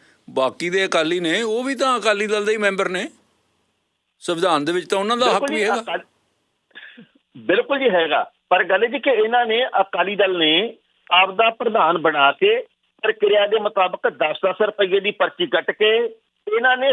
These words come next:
Speaker 2: ਸਾਰੀ ਸੂਚੀ, ਇਹਨਾਂ ਨੇ ਸਾਰਾ ਜਿਹੜਾ ਜੋ ਤਾਮਝਾਮ ਕਰਨਾ ਹੁੰਦਾ ਇਹ ਪਹਿਲਾਂ ਹੀ ਜਮ੍ਹਾਂ ਕਰਵਾਇਆ ਹੋਇਆ। ਹੁਣ ਜੇ ਮੰਨ ਲਓ ਉਹਦੇ ਵਿੱਚੋਂ ਵੀ ਉੱਠ ਕੇ ਬੰਦਾ ਕਹੇ ਜੀ ਕਿ ਹੁਣ ਮੇਰਾ ਅਕਾਲੀ ਦਲ ਵੱਖਰਾ,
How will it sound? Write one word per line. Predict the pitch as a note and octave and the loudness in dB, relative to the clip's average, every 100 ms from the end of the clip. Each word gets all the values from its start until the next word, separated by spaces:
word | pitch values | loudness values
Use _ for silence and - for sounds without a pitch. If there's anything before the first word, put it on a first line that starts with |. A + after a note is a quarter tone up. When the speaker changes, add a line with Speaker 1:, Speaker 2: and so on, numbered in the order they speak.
| - | 0
Speaker 2:
ਸਾਰੀ | F#3 E3+ A3 B3 | 0 0 0 -6
ਸੂਚੀ, | - F3+ - A3+ | -2 -2 0 2
ਇਹਨਾਂ | B3 A3+ | 4 4
ਨੇ | A#3+ | 2
ਸਾਰਾ | A#3 F3+ F3 G3 | 0 2 4 4
ਜਿਹੜਾ | G3+ G3+ | 4 2
ਜੋ | F#3+ E3+ F#3+ | 2 0 -2
ਤਾਮਝਾਮ | G3 F3 F3 F3+ F3+ | -2 -4 0 -2 0
ਕਰਨਾ | E3+ D#3 E3 | -2 0 0
ਹੁੰਦਾ | D#3 D3+ D3+ G#3+ - _ _ - | 2 0 2 0 -4 _ _ 2
ਇਹ | C4 | 2
ਪਹਿਲਾਂ | C#4+ A#3 A#3+ C#4+ | 2 -4 0 2
ਹੀ | |
ਜਮ੍ਹਾਂ | B3+ B3 C4+ | 2 2 2
ਕਰਵਾਇਆ | C4 G3+ E3 D#3 | 2 2 2 2
ਹੋਇਆ। | D#3+ F#2+ - _ _ _ _ | 0 -2 -6 _ _ _ _
ਹੁਣ | F#3 A#3 | -4 2
ਜੇ | A3 | 2
ਮੰਨ | B3+ G#3 | 4 2
ਲਓ | G#3+ B3 | 4 2
ਉਹਦੇ | - A#3 C4+ | 4 2 2
ਵਿੱਚੋਂ | B3 A#3+ A#3+ A#3+ | -4 2 2 2
ਵੀ | B3 A3 | -2 0
ਉੱਠ | A3 - | -2 -2
ਕੇ | A#3 | -2
ਬੰਦਾ | A3 A3 | 0 -2
ਕਹੇ | A3 A3+ A3 | 0 0 -2
ਜੀ | A#3 | -2
ਕਿ | A#3 | 0
ਹੁਣ | G3+ G#3 | 0 2
ਮੇਰਾ | F#3+ G3+ | 0 2
ਅਕਾਲੀ | G#3 G3+ G#3 | 0 0 0
ਦਲ | G#3 | 2
ਵੱਖਰਾ, | F3 - F3+ F3+ | 0 0 0 0